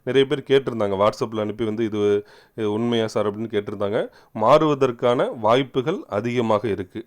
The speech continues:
ஏன்னா, இப்ப டி ஆர் பி மறுசீரமைப்பு நடவடிக்கையில அவங்க குறிப்பிட்டு சொல்லியிருந்தாங்க, ஐந்து ஆண்டுகளுக்கு ஒரு முறை இல்லைன்னா மூன்று முறை தேர்வு நடைபெற்று முடிஞ்சதுன்னா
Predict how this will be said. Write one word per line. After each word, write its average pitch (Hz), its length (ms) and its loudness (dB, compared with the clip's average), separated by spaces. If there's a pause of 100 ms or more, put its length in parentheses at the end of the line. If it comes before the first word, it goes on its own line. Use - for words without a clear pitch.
(240)
ஏன்னா, 98 360 0
இப்ப 131 260 -8
டி 131 180 -6
ஆர் 143 180 4
பி 127 180 -2
மறுசீரமைப்பு 123 800 -2
நடவடிக்கையில 107 640 -2 (440)
அவங்க 120 220 0
குறிப்பிட்டு 127 480 -4
சொல்லியிருந்தாங்க, 104 520 -4
ஐந்து 113 260 -2
ஆண்டுகளுக்கு 113 520 -2
ஒரு 104 160 -2
முறை 104 280 -2
இல்லைன்னா 127 320 -6
மூன்று 123 360 -4
முறை 120 240 -2 (420)
தேர்வு 123 260 2
நடைபெற்று 117 420 -4
முடிஞ்சதுன்னா 107 500 -4